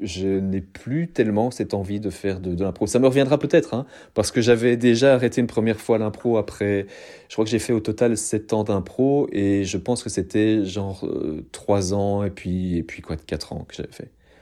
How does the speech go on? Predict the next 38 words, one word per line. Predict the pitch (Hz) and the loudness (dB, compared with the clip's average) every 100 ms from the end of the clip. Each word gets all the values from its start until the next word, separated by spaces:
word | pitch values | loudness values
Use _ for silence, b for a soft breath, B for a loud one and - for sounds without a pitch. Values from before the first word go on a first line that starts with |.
| b b b - | b b b -6
Ou | 95 | -2
l'inverse, | 90 82 85 - | 0 0 -2 -2
quatre | 82 - | -6 -6
ans | 95 | -8
et | |
puis | 87 | -8
trois | - 82 82 | -8 -6 -6
ans. | |
Donc | 82 87 | -6 0
j'avais | 110 117 | 4 4
eu | 117 | 6
un | 110 | 4
moment | 110 113 117 | 4 4 4
où | 110 | 2
je | 98 | 0
m'étais | 101 | -2
dit | 98 98 | -2 -4
stop, | - 135 143 | 2 2 2
et | 95 | -4
puis | - 98 | -4 -4
ça | 98 | -2
m'a | 92 | -2
manqué. | 90 90 101 117 139 B B B B B B - | -2 -2 0 -2 -2 B B B B B B -10
Mais | 101 95 95 | -2 2 4
la | 98 | 4
deuxième | 104 117 107 | 4 4 2
fois, | 95 107 | 2 2
le | 123 | 2
deuxième | 101 98 98 | 2 0 0
arrêt, | 90 87 101 104 | 0 0 0 0
euh, | 90 82 98 95 | 0 -2 -4 -8
c-, | - - - - - | -10 -16 -16 -18 -14
maintenant | 107 98 101 | -10 -6 -6
c'est, | 98 90 87 90 - | -4 -4 -4 -6 -8
c'est | - | -4
la | 90 82 | -2 -2
scène, | 101 98 | -2 -4
quoi. | - 82 | -8 -12